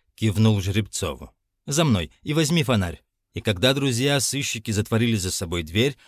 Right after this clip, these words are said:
Аполлинарий Николаевич закрыл её на замок, на два поворота. За дверями послышался возмущённый крик Кошка.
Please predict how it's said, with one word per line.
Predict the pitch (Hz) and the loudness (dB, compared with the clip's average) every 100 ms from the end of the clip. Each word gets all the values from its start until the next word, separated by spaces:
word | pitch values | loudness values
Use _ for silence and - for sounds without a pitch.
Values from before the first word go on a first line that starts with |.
| _ | _
Аполлинарий | 92 107 104 113 131 117 | -4 0 4 4 4 2
Николаевич | 107 104 104 127 117 107 - | 2 2 0 0 0 -2 -2
закрыл | - 104 107 117 | -2 -2 0 2
её | 110 101 | 2 2
на | 101 101 | 2 2
замок, | 90 95 85 76 - | 2 0 0 -6 -6
на | 90 | -6
два | 82 98 | -2 -2
поворота. | - 92 98 80 - - _ _ _ - | 0 0 0 -2 -12 -20 _ _ _ -4
За | 104 | -2
дверями | 104 110 127 156 | 2 2 2 -2
послышался | 127 117 - 131 - 120 120 | -2 -2 -2 -4 -4 -4 -4
возмущённый | 101 95 104 98 - 120 117 101 | -2 2 2 2 0 2 2 2
крик | - 98 101 _ | 0 -4 -4 _
Кошка. | - 95 - - 62 | -4 -4 -4 -10 -16